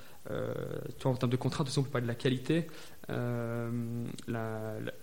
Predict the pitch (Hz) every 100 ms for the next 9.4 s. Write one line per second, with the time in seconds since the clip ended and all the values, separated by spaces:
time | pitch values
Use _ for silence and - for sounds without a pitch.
0 | - - 123 165 147 135 127 123 135 -
1 | 143 123 127 123 143 - 117 123 - 202
2 | - - - - - - 120 120 117 123
3 | 131 123 123 123 170 180 180 147 147 151
4 | 143 143 135 - - - - - - 127
5 | 120 147 147 170 156 - - - - -
6 | 123 123 123 127 - 135 120 120 - 131
7 | - - 123 131 127 117 147 143 - -
8 | 120 113 - 131 127 127 120 117 120 117
9 | 110 113 160 190